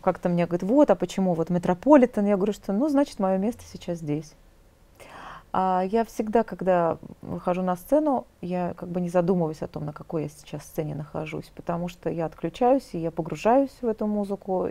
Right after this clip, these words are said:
и в этот мир музыки. И этот зри-, зритель, который меня слушает, он пришёл меня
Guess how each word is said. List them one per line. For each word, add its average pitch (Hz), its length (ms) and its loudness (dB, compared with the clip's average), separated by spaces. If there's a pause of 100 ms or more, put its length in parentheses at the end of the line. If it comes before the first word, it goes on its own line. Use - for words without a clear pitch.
и 156 480 -4
в 151 80 -8
этот 151 240 -10
мир 214 240 -2
музыки. 208 520 -4 (440)
И 156 380 -6
этот - 180 -16
зри-, 214 200 0
зритель, 233 380 2
который 208 320 -2
меня 196 180 0
слушает, 175 600 -8
он 156 180 -8
пришёл 226 380 -2
меня 214 320 -4